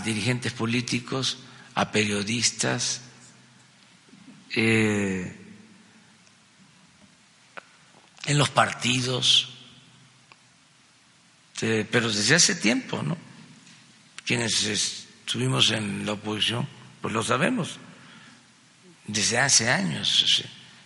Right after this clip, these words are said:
me acuerdo del finado Dimas, ¿no? En Tabasco. Ya sabíamos que en eso trabajaba.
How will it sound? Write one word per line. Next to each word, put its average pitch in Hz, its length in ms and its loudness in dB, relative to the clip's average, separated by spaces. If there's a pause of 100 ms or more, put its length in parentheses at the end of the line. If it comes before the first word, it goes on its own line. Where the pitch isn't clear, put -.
(880)
me 104 160 -2
acuerdo 110 440 -2
del 98 140 -4
finado 104 580 -2
Dimas, 120 560 2 (1400)
¿no? 95 160 -8 (160)
En 85 120 -4
Tabasco. 135 440 0 (2000)
Ya 117 140 2
sabíamos 113 760 2 (1700)
que 104 120 -2
en 98 100 -2
eso 110 240 4
trabajaba. 104 680 0